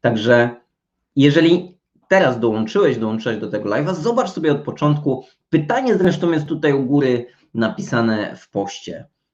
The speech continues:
Czy gdybym dał ci taką możliwość zdobycia pakietu mini za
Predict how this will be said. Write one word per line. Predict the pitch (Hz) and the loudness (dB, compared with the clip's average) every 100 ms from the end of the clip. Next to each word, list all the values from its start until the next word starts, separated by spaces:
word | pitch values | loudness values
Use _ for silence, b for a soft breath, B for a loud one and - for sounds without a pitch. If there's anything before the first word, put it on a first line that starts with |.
| _ _ | _ _
Czy | - 131 127 127 127 - _ _ _ _ _ _ _ _ _ | -6 2 2 2 -2 -8 _ _ _ _ _ _ _ _ _
gdybym | 123 127 202 254 254 | -8 -4 0 0 2
dał | 151 113 | 2 0
ci | - | -4
taką | 110 - | -4 -2
możliwość | 104 98 95 98 87 87 - - - _ _ _ _ _ _ _ _ 123 | -4 -6 -8 -8 -8 -10 -14 -20 -20 _ _ _ _ _ _ _ _ -6
zdobycia | 113 107 107 147 147 | -2 0 4 4 4
pakietu | - - - 160 - 113 101 | 0 -6 -2 -2 0 -2 2
mini | 110 110 104 98 | 4 4 2 -2
za | 95 95 92 90 | 0 2 0 -2